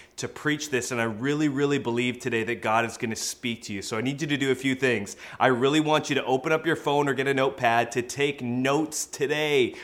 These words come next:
okay? And trust me, the Holy Spirit knows when you're on Instagram, okay? So I just want your notes open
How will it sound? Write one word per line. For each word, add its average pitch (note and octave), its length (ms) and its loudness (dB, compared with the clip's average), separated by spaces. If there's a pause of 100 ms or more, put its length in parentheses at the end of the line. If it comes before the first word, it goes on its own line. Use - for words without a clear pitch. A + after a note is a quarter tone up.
(120)
okay? D3 260 2
And C#3+ 140 0
trust E3 300 -2
me, C#3+ 80 -2
the B2+ 80 0
Holy D3+ 320 0
Spirit D#3 420 0
knows D#3 300 4
when D#3 140 0
you're D#3 140 4
on D#3 120 6
Instagram, A#2+ 640 0
okay? C#3 320 2
So D3+ 160 0
I B2+ 60 4
just C#3 200 -2
want D#3+ 200 2
your D3 100 2
notes D3+ 340 0
open B2 440 2